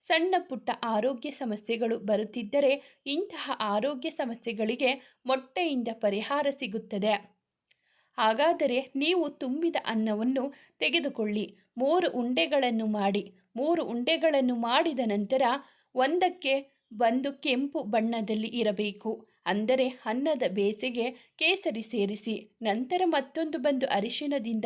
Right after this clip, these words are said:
ಮಾಡಿ. ಮೂರನೇ ಉಂಡೆಯನ್ನು ಬಿಡಿ, ಬಿಳಿಯಾಗಿ ಇರಿಸಿ.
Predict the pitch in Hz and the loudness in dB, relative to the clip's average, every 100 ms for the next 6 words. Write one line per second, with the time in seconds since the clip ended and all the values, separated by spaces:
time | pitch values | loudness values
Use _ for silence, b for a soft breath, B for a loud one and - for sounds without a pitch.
0 | 214 226 202 208 220 B B B 226 233 | 2 2 0 0 -4 B B B -4 0
1 | 302 294 247 - - 254 294 349 302 240 | 2 2 0 -4 -4 -4 0 2 2 -2
2 | 254 208 214 226 254 - 240 277 330 294 | -4 -4 -4 -2 -4 -6 -4 4 4 4
3 | 226 254 226 214 - 226 - | 0 -4 -2 -4 -4 -6 -8